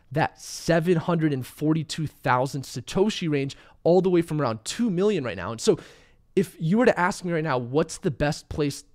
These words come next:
to have your liquidity, I would say altcoins right now are extremely dangerous. We actually posted a video almost a week ago talking about how Bitcoin was going to possibly do this. And as you can see, it's starting to play out for itself.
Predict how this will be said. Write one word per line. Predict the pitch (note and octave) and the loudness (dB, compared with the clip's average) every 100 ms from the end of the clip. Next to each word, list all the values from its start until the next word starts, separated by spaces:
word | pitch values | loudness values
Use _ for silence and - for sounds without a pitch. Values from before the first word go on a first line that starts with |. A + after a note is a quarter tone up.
| - | -10
to | C#3 | -6
have | - D3+ D3+ | 0 0 0
your | C#3+ | -2
liquidity, | C3+ - D3+ C3 C#3 | -4 -4 -4 -2 -4
I | B2 | -4
would | C3+ - | -6 -10
say | - - D#3+ C#3+ - _ - | -12 -4 -2 -2 -10 _ 0
altcoins | F3+ A3+ G#3+ F#3+ | 0 0 -4 -2
right | F3 D#3+ | -2 -2
now | D3+ | -4
are | A#2 | -4
extremely | B2 - - - D#3 F3+ G#3 G3+ | -6 -8 -10 -8 -2 0 0 -2
dangerous. | C#3 C3+ C3 C#3+ C#3 - - _ - | -4 -4 -6 -4 -6 -6 -20 _ 0
We | F3+ | 2
actually | G#3+ G3+ | 2 -2
posted | E3+ G3+ F#3 F3+ | 0 0 2 0
a | |
video | C#3+ E3 E3 D3+ - _ _ _ - | 2 2 2 0 -4 _ _ _ 0
almost | E3+ F3+ - - | 2 2 -2 -4
a | |
week | B2+ D3 F3+ | -2 -2 -4
ago | D#3 D3 | -2 -2
talking | - D#3 D#3+ D#3 | 0 0 0 -2
about | C#3 B2+ | -2 -2
how | C3 | -4
Bitcoin | B2 D3 - C#3+ A#2+ - - | -4 -6 -4 -6 -8 -14 -8
was | C#3+ | -6
going | A#2+ D#3+ F#3 F3 | 0 2 2 0
to | D#3 | -4
possibly | - C#3 - C#3+ C#3 | 0 -2 -2 -8 -8
do | C3 F3 A3+ | -6 -2 0
this. | D#3+ D#3 - - - | -2 -4 -10 -20 -12
And | - - | -6 0
as | D#3 E3+ | 0 0
you | |
can | F#3 | -6
see, | - E3 | -6 -6
it's | C3+ | -6
starting | - D#3 D#3+ E3 | -4 -2 -2 -2
to | C#3+ | -6
play | - - D#3 | -8 -2 0
out | C3+ - | 0 -4
for | - B2+ | -6 -8
itself. | A2+ - F#3 F#3 F#3+ | -8 -4 2 2 2